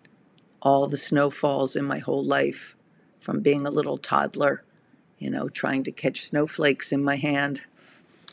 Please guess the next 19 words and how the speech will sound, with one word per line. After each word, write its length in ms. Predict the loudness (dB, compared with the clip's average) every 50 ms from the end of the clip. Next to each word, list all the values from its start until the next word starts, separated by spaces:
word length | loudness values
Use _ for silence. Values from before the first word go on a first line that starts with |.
| -20 -20 -20 -20 _ _ _ _ _ _ _ _ _ _ _ _ 0
But, 320 | 0 0 0 0 _ -2 -2
um, 340 | -2 0 -2 -2 -4 -6 -2 0
in 100 | 2 4
any 180 | 4 6 4 4
event, 420 | 2 2 2 2 2 0 -2 -6 _ -20 -20 -20 -20 -20 -8 _
I 120 | 2 4 4
wanted 340 | 4 4 2 2 0 -2 -2
to 100 | -4 -6
thank 400 | -6 -4 -4 -4 -4 -4 -6 -6
everyone 540 | -6 -4 -4 -4 -4 -4 -4 -4 -4 -4
for 340 | -8 -8 -10 -10 -10 -10 -10 _ _ _
all 240 | -10 -6 -6 -4 -4
the 160 | -4 -6 -6
nice 480 | -6 -4 -4 -2 -2 -2 -2 -4 -4 -4
comments, 880 | -6 -8 -6 -4 -4 -2 -2 0 0 0 -2 -2 -4 -6 -8 -8 -10 -12 _ _ _ _ _ _ _ _ _ -8
um, 320 | -6 -4 -4 -2 -4 -4 -6
from 280 | -6 -4 -4 -2 -2
my 120 | -2 -2 -2
reading 680 | -2 -2 -4 -4 -4 -2 -4 -4 -2 -4 -4 -6 -6